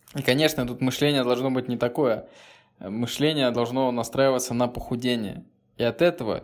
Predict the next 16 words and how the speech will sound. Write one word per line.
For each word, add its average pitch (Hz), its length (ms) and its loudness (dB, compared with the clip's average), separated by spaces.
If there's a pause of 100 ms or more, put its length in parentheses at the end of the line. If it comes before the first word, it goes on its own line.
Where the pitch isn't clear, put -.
идет 131 460 0 (640)
дефицит 117 480 -6
калорий. 113 420 -2 (1120)
Поэтому 127 580 2 (240)
важно 127 640 2
сначала 117 680 0 (600)
разложить 135 520 2
по 127 80 4
полочкам 151 520 4
у 113 40 -4
себя 127 240 2
в 120 80 -4
голове, 117 580 0 (360)
как 131 320 4
нужно 120 300 -2
худеть, 123 520 -2